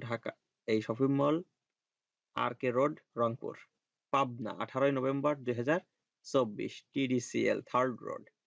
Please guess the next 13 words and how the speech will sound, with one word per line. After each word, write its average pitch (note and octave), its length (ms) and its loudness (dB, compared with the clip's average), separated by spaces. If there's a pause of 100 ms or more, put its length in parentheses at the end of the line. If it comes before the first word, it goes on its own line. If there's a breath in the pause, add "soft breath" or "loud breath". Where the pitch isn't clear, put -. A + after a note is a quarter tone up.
(320)
যশোর, A#2+ 460 2 (160)
আঠারোই C3+ 380 2
নভেম্বর C3+ 360 0 (100)
দুই A#2+ 140 -4
হাজার A#2 200 2 (100)
চব্বিশ। - 400 -8 (920)
দিনাজপুর, - 280 -4 (100)
উনিশ C3 180 2 (100)
নভেম্বর C3 360 2 (100)
দুই B2+ 160 0
হাজার B2+ 180 0 (100)
চব্বিশ। - 320 -6 (460)
এখানে C#3+ 180 2